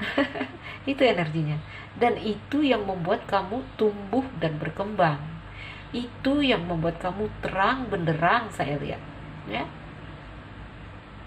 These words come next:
Jadi Virgo, saya melihat ya, kalau saya berikan timing ini kondisinya, kamu pernah melewati hubungan-hubungan yang ini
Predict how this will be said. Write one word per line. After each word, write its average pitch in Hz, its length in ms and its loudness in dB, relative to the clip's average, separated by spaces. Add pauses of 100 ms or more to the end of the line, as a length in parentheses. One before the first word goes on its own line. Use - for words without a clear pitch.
(1800)
Jadi 214 240 0
Virgo, 208 400 6
saya 226 240 0
melihat 180 240 0
ya, 147 240 0
kalau - 320 -2
saya 156 400 0
berikan 160 400 0
timing 202 420 2
ini 190 320 -4
kondisinya, 165 640 0 (560)
kamu 262 400 2
pernah 202 400 2
melewati 180 560 0
hubungan-hubungan 170 1040 0
yang 165 160 -2 (1120)
ini 175 320 -4